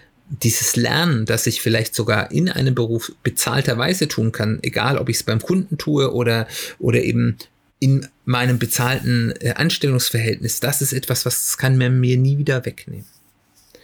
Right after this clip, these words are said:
Und daraus kann man vielleicht auch ein bisschen ableiten,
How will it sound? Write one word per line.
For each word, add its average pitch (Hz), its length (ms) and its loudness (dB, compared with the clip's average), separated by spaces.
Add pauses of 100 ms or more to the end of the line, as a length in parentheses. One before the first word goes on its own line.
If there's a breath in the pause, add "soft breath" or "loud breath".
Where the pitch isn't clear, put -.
(480 loud breath)
Und 120 160 -2
daraus 143 300 0
kann 147 140 2
man 143 160 2
vielleicht 131 300 0
auch 135 120 0
ein 120 100 4
bisschen 117 320 0
ableiten, 127 560 0